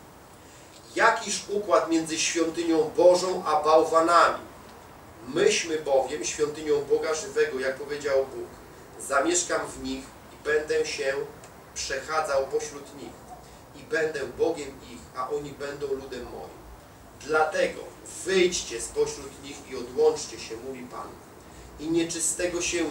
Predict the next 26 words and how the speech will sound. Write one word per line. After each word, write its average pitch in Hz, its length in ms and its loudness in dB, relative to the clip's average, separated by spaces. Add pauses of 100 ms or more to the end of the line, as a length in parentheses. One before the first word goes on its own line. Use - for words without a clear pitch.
(140)
nie 185 140 4
dotykajcie, - 760 -4 (320)
a 117 120 -4
ja 147 280 4
przyjmę 139 440 -4
was. - 360 -12 (580)
I - 40 -14
będę 165 500 2
wam 175 320 2
ojcem, 127 380 -2 (140)
a 135 80 0
wy 151 100 0
będziecie 147 460 -2
mi 139 120 -12
synami 143 500 0
i - 220 -12
córkami”, 143 480 -4
mówi 127 160 -6 (120)
Pan 143 300 2 (400)
Wszechmogący. 131 800 -6 (1300)
Małżeństwo - 760 2 (1400)
jest - 420 -2
związkiem - 640 0 (400)
mężczyzny 151 720 -4
i - 120 -10
kobiety, - 540 -4